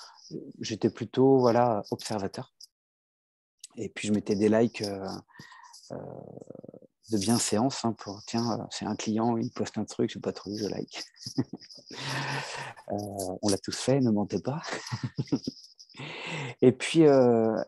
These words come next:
et puis, j'ai commencé à m'y mettre sérieusement, euh, il y a un an et demi à peu près.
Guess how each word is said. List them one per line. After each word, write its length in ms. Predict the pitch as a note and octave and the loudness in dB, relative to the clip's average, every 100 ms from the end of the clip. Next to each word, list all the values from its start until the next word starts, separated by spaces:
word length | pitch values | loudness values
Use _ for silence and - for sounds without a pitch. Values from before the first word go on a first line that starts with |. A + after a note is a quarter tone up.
| - | -4
et 60 | |
puis, 140 | - D3+ | -2 -2
j'ai 100 | D#3 | 0
commencé 360 | B2+ C3 - | 2 2 0
à 20 | |
m'y 120 | D3+ B2+ | 0 0
mettre 160 | C3 | -2
sérieusement, 560 | - B2 B2 A2+ B2+ - _ _ _ - - - - | -4 -4 -4 0 -2 -2 _ _ _ -20 -20 -20 -6
euh, 520 | A#2+ A2+ A2 G2+ D2 A#1+ | -4 -2 -4 -6 -8 -6
il 60 | G#2 | -2
y 60 | |
a 40 | G2 | 2
un 140 | G#2+ | 4
an 120 | B2 | 4
et 40 | B2+ | 4
demi 180 | A2 | 2
à 60 | A2 | 0
peu 120 | - | -4
près. 280 | - - - | -6 -8 -12